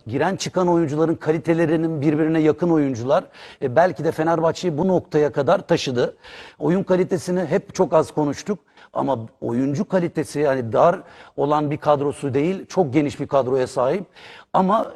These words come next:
birbirlerine yakın olan bir kadro kalitesi. E, o yüzden de zorlandı diye düşünüyorum. Belki ilk on bir oyuncularını daha önce, daha ötesi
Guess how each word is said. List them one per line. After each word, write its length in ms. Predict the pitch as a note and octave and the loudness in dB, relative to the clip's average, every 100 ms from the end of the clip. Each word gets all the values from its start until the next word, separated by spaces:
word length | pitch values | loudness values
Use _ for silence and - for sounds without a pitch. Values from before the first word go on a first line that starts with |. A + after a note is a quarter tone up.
| - | -12
birbirlerine 680 | A#2 E3 F#3 F#3+ G3 G3 G#3 | -2 0 2 4 2 2 4
yakın 340 | F3+ F3 G3+ | 4 4 2
olan 320 | E3+ D3+ C3 | 2 2 2
bir 160 | B2 B2 - _ | -2 -4 -8 _
kadro 300 | - B2+ B2 | 0 0 2
kalitesi. 640 | A#2 B2+ A2+ A#2 - G3+ A3+ - - - - | -2 -2 -4 -6 -4 -4 -6 -12 -20 -12 -2
E, 140 | C#3 | 0
o 160 | D#3 G#3 | 4 4
yüzden 400 | G#3 E3+ E3+ D#3 | 4 2 2 2
de 60 | |
zorlandı 520 | C3+ D3+ C#3+ C#3 C3 | 4 4 4 2 0
diye 180 | A#2+ C3 | -2 -2
düşünüyorum. 500 | A#2 - C3 B2+ D#3+ | -4 -6 -4 -4 0
Belki 260 | D#3+ D#3+ F3 | 0 0 -2
ilk 200 | E3 - | -4 0
on 160 | F3+ | 2
bir 80 | E3+ | 4
oyuncularını 680 | E3 D#3+ C#3+ D#3 D#3+ E3+ E3+ - - - | 4 4 2 2 2 2 0 -6 -18 2
daha 240 | D3 F#3 F#3 | 6 6 6
önce, 460 | E3+ E3 C3 D3+ | 4 2 -2 -2
daha 240 | D3 E3+ - | 2 4 2
ötesi 580 | D#3 - E3 - G3 | -4 -2 -2 0 -2